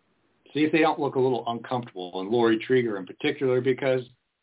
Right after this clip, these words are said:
Melinda actually knows Lori from way back and shared a kind of interesting story about Lori and,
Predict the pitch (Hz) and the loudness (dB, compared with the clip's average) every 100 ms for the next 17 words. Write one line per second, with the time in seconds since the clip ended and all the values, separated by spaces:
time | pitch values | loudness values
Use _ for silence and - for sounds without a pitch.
0 | _ _ _ _ 135 180 156 143 131 127 | _ _ _ _ 0 0 0 2 0 0
1 | - 117 120 117 113 110 107 104 104 104 | -6 -4 -4 -4 -4 -4 -6 -8 -8 -8
2 | 98 104 98 107 90 - 107 98 98 107 | -2 -2 -2 -6 -14 -8 -6 -6 -8 -8
3 | 95 87 _ _ _ _ _ _ _ _ | -8 -10 _ _ _ _ _ _ _ _
4 | _ 127 117 110 117 104 - 131 117 104 | _ -4 -2 -6 -4 -4 -4 0 2 2
5 | 98 95 _ _ - 104 104 98 110 110 | -2 -6 _ _ -10 0 0 0 0 4
6 | 101 98 92 _ _ 101 95 | 4 2 -2 _ _ -4 -4